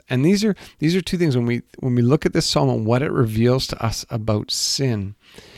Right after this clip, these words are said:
in our lives, it's, it's, it's giving us two, um, two examples, two hints into where this can be very prevalent in our lives. And that is for ourself, selfish gain, and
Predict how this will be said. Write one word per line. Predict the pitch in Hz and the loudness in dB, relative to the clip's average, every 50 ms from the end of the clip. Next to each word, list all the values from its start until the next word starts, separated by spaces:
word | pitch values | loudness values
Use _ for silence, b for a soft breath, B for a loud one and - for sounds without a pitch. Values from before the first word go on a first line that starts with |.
| B B B B B | B B B B B
in | - 123 | -2 2
our | 123 117 117 | 2 4 4
lives, | 113 113 110 110 110 104 104 107 | 4 4 4 4 4 2 0 -4
it's, | - - - - - - - | -6 -8 -10 -8 -8 -8 -6
it's, | - 131 127 - - - - _ _ - | -8 -8 -6 -6 -8 -10 -10 _ _ -8
it's | 127 117 - | -8 -8 -6
giving | - - 147 147 175 170 147 | -4 -2 0 0 0 0 0
us | 127 - - | -2 -4 -6
two, | - - - - 180 185 190 196 196 185 - B B B B B B B B B B B B | -8 -8 -4 -2 -2 0 0 -2 -4 -6 -8 B B B B B B B B B B B B
um, | - 120 123 110 - - - - - - _ _ _ _ | -2 -2 -2 -2 -4 -6 -12 -20 -20 -20 _ _ _ _
two | - - 165 180 | -6 -2 0 0
examples, | 185 156 143 123 139 131 131 135 131 - 117 110 - - - - 170 - - | 0 0 -2 0 0 0 0 0 -2 -4 -4 -4 -6 -8 -12 -12 -14 -10 -6
two | - - 165 165 | -2 2 4 4
hints | 160 135 - - 143 135 123 - - - | 4 4 4 2 0 0 0 -4 -6 -4
into | - 131 113 - - 123 117 | -4 -4 -2 -2 -2 -2 0
where | 107 107 113 117 120 123 131 | 0 2 4 4 4 4 4
this | 127 135 127 - | 2 2 0 -2
can | - - 123 113 | -2 -4 -2 -2
be | 110 110 | 0 -2
very | 104 107 117 113 113 120 | -2 0 0 0 0 0
prevalent | - - - 117 110 110 117 113 104 | -2 -2 -2 -2 0 0 -2 -4 -4
in | 101 - 110 | -4 -2 -2
our | 104 101 | -2 -2
lives. | 101 98 95 92 95 95 - - B B B B B B | -2 -2 -4 -4 -4 -6 -8 -10 B B B B B B
And | - 110 117 | -4 -2 0
that | 120 123 131 | 2 2 2
is | 135 139 131 127 - - B B B B B B B B - | 2 2 0 0 -4 -12 B B B B B B B B -20
for | - - - 127 120 - - | -8 -2 0 0 2 2 0
ourself, | 113 110 - - - - - 107 95 117 147 - - - - _ | -2 -2 -2 0 0 0 0 0 0 -2 -4 -6 -10 -18 -20 _
selfish | - - - 117 113 113 - 143 123 - - | -8 -2 2 2 2 2 2 0 -2 -2 -2
gain, | - 113 113 120 123 113 | -2 -2 -2 -2 -4 -4
and | 98 | -6